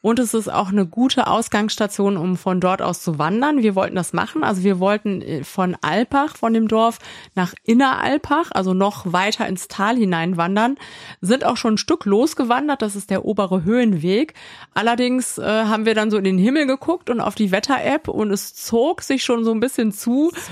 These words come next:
Speaker 2: grummelte
Speaker 1: und, äh,
Speaker 2: schon.
Speaker 1: grummelte schon so leicht. Da haben wir gedacht, nee, also so ein Gewitter auf einer Wanderung,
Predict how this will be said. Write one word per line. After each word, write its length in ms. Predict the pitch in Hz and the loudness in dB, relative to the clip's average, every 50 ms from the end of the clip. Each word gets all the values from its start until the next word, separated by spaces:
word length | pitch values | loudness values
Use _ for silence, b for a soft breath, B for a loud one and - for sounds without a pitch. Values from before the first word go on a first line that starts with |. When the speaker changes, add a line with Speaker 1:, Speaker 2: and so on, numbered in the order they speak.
| - - | -14 -12
Speaker 2:
grummelte 580 | - 113 110 110 123 - 220 220 226 233 220 214 | -10 -8 -2 2 4 6 6 6 4 4 2 0
Speaker 1:
und, 60 | - | -2
äh, 40 | - | 0
Speaker 2:
schon. 120 | 202 202 185 | 0 2 2
Speaker 1:
grummelte 680 | 202 196 190 214 302 359 349 311 277 - - 269 247 | 0 2 2 2 2 2 2 2 0 2 2 0 2
schon 220 | 214 233 220 214 | 2 2 0 0
so 100 | 208 214 | 0 0
leicht. 320 | 208 208 202 208 233 285 - | 0 0 0 0 -2 -2 -2
Da 60 | 240 | -2
haben 80 | 208 | -2
wir 80 | 202 208 | 0 0
gedacht, 160 | 208 202 202 - | -2 -2 -2 0
nee, 320 | 208 202 202 202 196 190 | 0 2 2 2 2 2
also 240 | - 190 185 190 190 | 0 -2 -2 -2 0
so 160 | 190 202 202 | 0 2 2
ein 260 | 202 208 202 202 196 | 2 2 2 2 0
Gewitter 440 | 180 208 190 220 233 - 277 254 - | 0 0 0 0 0 0 0 0 0
auf 200 | - 196 - - | 0 -2 -2 -2
einer 160 | 214 196 180 | -2 0 0
Wanderung, 640 | 175 190 214 226 233 226 214 220 220 220 226 233 226 | 0 0 0 0 0 0 0 0 0 2 0 0 -2